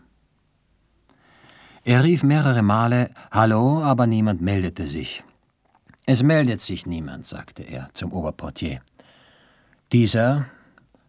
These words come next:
der das Telefonieren, wie es Karl schien, mit besonderem Interesse beobachtete, sagte: "Es ist ja schon dreiviertel sechs. Sie ist gewiss schon wach, läuten Sie nur stärker."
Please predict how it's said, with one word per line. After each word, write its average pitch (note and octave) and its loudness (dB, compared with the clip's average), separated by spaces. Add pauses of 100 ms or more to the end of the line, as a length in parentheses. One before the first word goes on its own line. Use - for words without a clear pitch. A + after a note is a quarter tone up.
(140)
der E2 -4
das D2+ -4
Telefonieren, F2+ 0
wie F2+ 0
es E2 -4
Karl E2+ -2
schien, F2 0
mit D#2+ -4
besonderem F2+ 2
Interesse F#2+ 0
beobachtete, G#2 -2
sagte: G2+ 0 (760)
"Es - -2
ist F2 0
ja D#2+ 2
schon F2 0
dreiviertel D#2+ 0
sechs. C3 -2 (880)
Sie G2 4
ist - 2
gewiss F#2+ 2
schon E2+ 0
wach, D#2 0
läuten G#2 2
Sie F2+ 0
nur E2+ 0
stärker." - -6